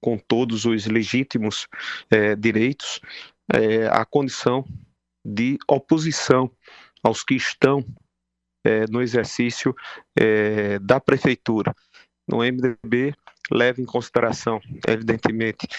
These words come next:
a realidade, eh, dos seus quadros atuais,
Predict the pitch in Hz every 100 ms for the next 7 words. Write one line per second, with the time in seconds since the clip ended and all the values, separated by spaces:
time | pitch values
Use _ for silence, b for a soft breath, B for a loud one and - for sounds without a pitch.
0 | B B 110 123 127 113 117 110 - _
1 | _ _ _ 107 98 - - 117 110 -
2 | 131 123 - 120 117 135 135 117 113 113
3 | 113 107 107 143 -